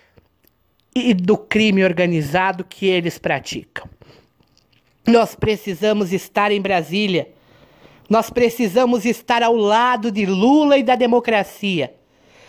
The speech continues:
E nós precisamos estar principalmente nas ruas da nossa cidade,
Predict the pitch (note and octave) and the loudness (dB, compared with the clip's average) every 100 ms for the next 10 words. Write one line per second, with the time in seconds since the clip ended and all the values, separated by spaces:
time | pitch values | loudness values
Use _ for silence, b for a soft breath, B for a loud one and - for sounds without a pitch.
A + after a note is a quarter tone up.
0 | B G3 B A3+ A#3+ - A#3+ A3 A3 F3+ | B -8 B 4 2 2 -2 -2 -2 0
1 | A3 G3+ G3 - A#3 A3 - _ C#4 C#4+ | 0 0 -4 -4 -4 -4 -6 _ -2 -2
2 | C#4 - A#3 - G3 F3+ F3+ A3 A3 - | -2 -4 -4 0 0 2 0 2 0 -2
3 | G3+ - B B A3 A3 F3 - - D4 | -10 -10 B B 0 0 -2 -6 0 4
4 | D4+ C4+ - G#3 G3 E3+ F3+ - D3+ D3 | 4 4 0 -4 -4 -6 -6 -4 0 0
5 | - | -2